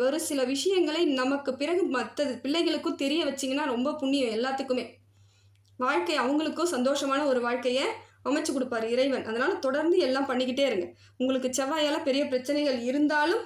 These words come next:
கவலைப்பட தேவையில்லை. அதே போல ரத்த வந்த உறவுகள் உங்ககிட்ட எப்பயுமே தொல்லை பண்ணிக்கிட்டு தான் இருப்பாங்க. இதுல மாற்று கருத்தே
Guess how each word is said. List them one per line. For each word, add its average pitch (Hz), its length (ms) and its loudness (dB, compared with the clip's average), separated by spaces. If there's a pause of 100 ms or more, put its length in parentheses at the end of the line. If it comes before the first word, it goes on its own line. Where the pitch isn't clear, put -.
கவலைப்பட 262 500 -2
தேவையில்லை. 226 500 -2 (380)
அதே 302 180 2
போல 320 220 0
ரத்த 277 280 -2
வந்த 302 280 2
உறவுகள் 262 400 0
உங்ககிட்ட 226 360 0 (100)
எப்பயுமே 269 460 2 (140)
தொல்லை 247 240 0
பண்ணிக்கிட்டு 226 340 -4
தான் 254 120 -2
இருப்பாங்க. 226 260 -2
இதுல 233 260 -2
மாற்று 269 480 -4
கருத்தே 262 380 -2